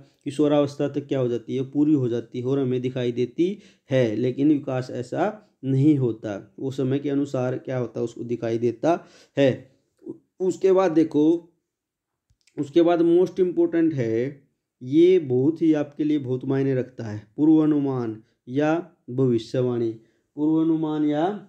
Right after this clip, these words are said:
भविष्यवाणी। अब आप कहोगे कि जो, जो वृद्धि है उसको भविष्यवाणी, वो देखो वृद्धि के आधार पर, यानी शुरू में ही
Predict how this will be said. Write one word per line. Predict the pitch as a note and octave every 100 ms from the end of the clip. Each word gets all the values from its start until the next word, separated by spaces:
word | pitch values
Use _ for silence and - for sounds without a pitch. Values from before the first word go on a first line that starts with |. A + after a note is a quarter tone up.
| _ _
भविष्यवाणी। | B2 B2+ A#2+ A2 B2+ A#2+ A#2 A2+ A2
अब | C#3 C#3+
आप | D#3 D#3 -
कहोगे | C#3 C3 C3+ D3 D#3+ D#3+ _ _ _ _ _ -
कि | D#3+
जो, | E3 F#3 F#3 E3+ - _ _ _ _ _ - - _ _ _ _ - _ _ -
जो | C3 F3 F#3 - -
वृद्धि | C#3+ C#3+ C3 F#3+
है | D#3+ C3 C3+
उसको | D#3+ D#3 - D#3+
भविष्यवाणी, | D#3 C#3 B2 C#3 C#3+ C#3+ D#3 F#3+ - _ _ -
वो |
देखो | C3 D#3 D#3+
वृद्धि | F#3+ F3+ F#3
के | D#3+
आधार | E3 D3 C3
पर, | C3
यानी | C3 D#3+ F3 F#3
शुरू | F3 D3 C#3+
में | F3+
ही | G3